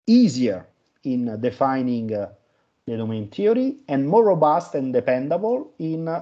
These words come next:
deploying, uh, uh, the solutions generated by the software, the planning and scheduling software.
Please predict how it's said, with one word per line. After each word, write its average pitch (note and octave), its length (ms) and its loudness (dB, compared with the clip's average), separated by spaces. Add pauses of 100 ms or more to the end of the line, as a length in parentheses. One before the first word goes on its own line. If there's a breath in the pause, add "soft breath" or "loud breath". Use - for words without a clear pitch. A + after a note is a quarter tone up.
deploying, C#3 680 2
uh, C#3+ 220 2 (160)
uh, G#2+ 360 -2
the C#3+ 140 2
solutions C#3 680 -2
generated A#2+ 600 -4
by A2 140 0
the G#2 80 -4
software, - 480 -8
the G2 120 -10
planning G#2+ 340 -6
and G2+ 80 -10
scheduling G2+ 320 -8
software. - 420 -4